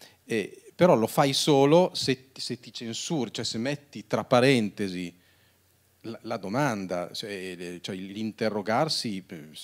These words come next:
sincero su quello che stai facendo, eh, però di fatto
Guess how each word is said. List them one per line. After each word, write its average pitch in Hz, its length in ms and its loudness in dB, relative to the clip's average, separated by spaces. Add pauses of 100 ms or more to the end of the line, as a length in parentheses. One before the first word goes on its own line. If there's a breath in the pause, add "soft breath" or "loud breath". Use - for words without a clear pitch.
sincero 107 680 -2
su - 140 -12
quello 98 200 -4
che - 100 -14
stai 95 180 -6
facendo, 87 680 -6 (600 soft breath)
eh, 95 500 2 (680)
però 131 200 4
di 156 120 -10
fatto 127 640 -2